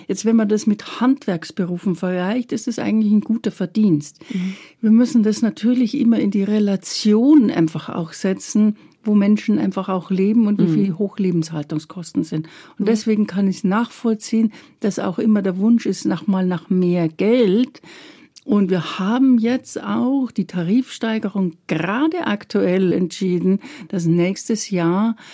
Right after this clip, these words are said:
Speaker 1: ab, äh, März fünf Komma fünf Prozent mehr Lohn auf für alle, die in der Caritas tätig sind, dazukommen. Und wir haben sehr früh auch entschieden gehabt, dass es eine Inflationsausgleichsprämie gibt,
Speaker 2: Mhm.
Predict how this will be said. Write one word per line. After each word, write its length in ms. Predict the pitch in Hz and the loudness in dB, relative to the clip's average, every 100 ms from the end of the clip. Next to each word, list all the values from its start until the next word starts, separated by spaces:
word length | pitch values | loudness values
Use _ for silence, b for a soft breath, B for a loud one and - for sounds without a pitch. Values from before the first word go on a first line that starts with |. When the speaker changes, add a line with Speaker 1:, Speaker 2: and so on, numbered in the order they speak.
| B 185 B | B -20 B
Speaker 1:
ab, 260 | 180 160 190 | -6 -4 -4
äh, 260 | - 185 | -2 0
März 720 | 175 175 202 226 240 233 - - | 0 0 0 0 0 -2 -10 -8
fünf 260 | - 208 | -4 -4
Komma 200 | - 190 | 0 -2
fünf 280 | 175 196 180 | -2 -4 -4
Prozent 560 | - 165 - 160 160 - | -6 -8 -2 0 0 0
mehr 400 | 180 190 202 247 | 2 4 4 2
Lohn 320 | 254 269 277 | 2 2 2
auf 260 | - 233 226 | 2 -2 -4
für 440 | - - 214 - | -10 -6 -6 -4
alle, 320 | 202 226 240 | -2 0 0
die 160 | 226 208 | 0 0
in 80 | 214 | 0
der 80 | |
Caritas 480 | 208 214 214 214 202 | -2 -6 -6 -6 -8
tätig 400 | - 202 - 202 | -4 -4 -4 -6
sind, 240 | - 202 208 | -2 -4 -4
dazukommen. 680 | - - 202 202 190 196 190 B B B B | -8 -6 -4 -2 0 0 -2 B B B B
Und 320 | 226 185 233 233 | 0 4 4 2
wir 140 | 190 | -2
haben 200 | 185 190 | 0 -2
sehr 200 | 170 165 | 0 -2
früh 360 | 160 175 208 247 | -4 -2 0 0
auch 220 | 208 - | -2 -2
entschieden 480 | 196 185 202 185 185 | -2 -2 -4 -2 -2
gehabt, 320 | 170 170 - | -2 -6 -4
dass 100 | 160 | -6
es 140 | 165 | -4
eine 160 | - 165 | -2 0
Inflationsausgleichsprämie 1700 | 208 175 170 165 165 160 - 185 269 - 240 226 - 196 196 190 185 | 0 -2 -6 -4 -4 -4 -4 -4 -4 -4 -4 -4 -6 -4 -2 0 -2
gibt, 380 | 208 233 220 - | 0 -2 -2 -4
Speaker 2:
Mhm. 280 | 185 185 | -4 -4